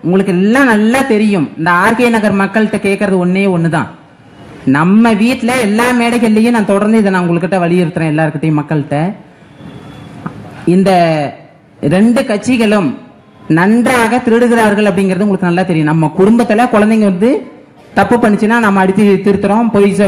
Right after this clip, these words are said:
பொய் பேசக்கூடாது, திருடக்கூடாது அப்படின்னு சொல்லிட்டு. ஆனால் கண் கண்டு கருணாநிதியும் ஜெயலலிதாவும் மக்களை சுரண்டுவதாக நல்லா தெரியும்.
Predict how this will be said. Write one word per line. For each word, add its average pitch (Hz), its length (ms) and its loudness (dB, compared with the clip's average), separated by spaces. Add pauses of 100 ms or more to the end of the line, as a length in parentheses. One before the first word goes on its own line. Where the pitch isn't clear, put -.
பொய் 202 220 2
பேசக்கூடாது, 185 540 -2 (120)
திருடக்கூடாது 190 500 0
அப்படின்னு 170 260 -2
சொல்லிட்டு. 156 320 0 (680)
ஆனால் 214 420 2
கண் 202 180 4 (160)
கண்டு 214 360 2 (640)
கருணாநிதியும் 214 800 2 (260)
ஜெயலலிதாவும் 214 760 2 (460)
மக்களை 254 440 -2 (140)
சுரண்டுவதாக 220 720 2 (380)
நல்லா 220 420 2 (120)
தெரியும். 185 360 0